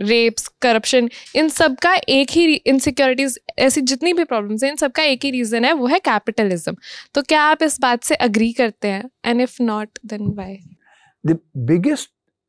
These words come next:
Speaker 2: problem in capitalism is that it creates false needs. It makes you feel and brainwashes you to think that you need something that you otherwise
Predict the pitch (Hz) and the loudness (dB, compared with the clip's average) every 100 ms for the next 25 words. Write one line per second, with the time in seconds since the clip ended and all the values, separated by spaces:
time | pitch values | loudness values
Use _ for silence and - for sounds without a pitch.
0 | _ _ _ _ _ _ _ - 139 143 | _ _ _ _ _ _ _ -4 -2 0
1 | 180 175 147 127 117 120 135 123 123 120 | 0 0 -2 -4 -6 -6 -8 -8 -8 -6
2 | 113 - - _ - _ - 165 190 165 | -6 -6 -10 _ -20 _ -4 -2 -2 -4
3 | - 175 180 185 190 - - - - 156 | -4 0 0 0 -4 -12 -18 -10 -2 0
4 | 160 151 127 113 101 95 - - _ _ | 0 -2 -6 -8 -8 -18 -20 -20 _ _
5 | _ _ _ _ _ _ _ _ _ _ | _ _ _ _ _ _ _ _ _ _
6 | _ - 196 196 175 196 247 - - 226 | _ -4 -2 0 2 2 0 -2 -2 -2
7 | 170 - 165 175 233 - _ _ _ - | -2 -4 0 0 0 -6 _ _ _ -4
8 | 160 165 _ _ _ 147 139 196 226 180 | -4 -4 _ _ _ -2 2 2 4 2
9 | 139 - 147 147 139 139 131 131 160 - | 0 -2 -4 -2 -4 -4 -4 -6 -6 -10
10 | - - 196 185 190 170 147 160 139 117 | -20 -4 0 2 4 4 4 4 2 0
11 | - _ - - 131 165 196 180 170 170 | -8 _ -8 -4 -2 -2 0 2 2 2
12 | 185 196 - 160 262 220 240 - | 4 2 2 2 4 4 2 0